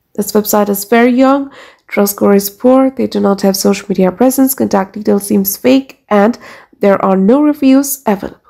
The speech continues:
So it appears to be a scam website. But we also recommend you to make a right decision after exploring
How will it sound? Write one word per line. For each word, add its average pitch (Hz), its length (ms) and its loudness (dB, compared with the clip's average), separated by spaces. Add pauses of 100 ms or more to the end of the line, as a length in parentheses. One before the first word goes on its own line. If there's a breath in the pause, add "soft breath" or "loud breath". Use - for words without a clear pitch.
(120)
So 240 500 -2 (240 soft breath)
it - 80 -6
appears 320 400 0
to - 80 -12
be - 220 -4
a 185 60 0
scam - 460 -4
website. - 460 -14 (480)
But 247 320 -2 (540 soft breath)
we 262 140 2
also 320 380 0
recommend 254 540 0
you 240 100 4
to 233 140 -2
make 233 340 0
a 247 140 0
right 190 300 -2
decision 240 600 0
after - 360 -6
exploring 190 800 -2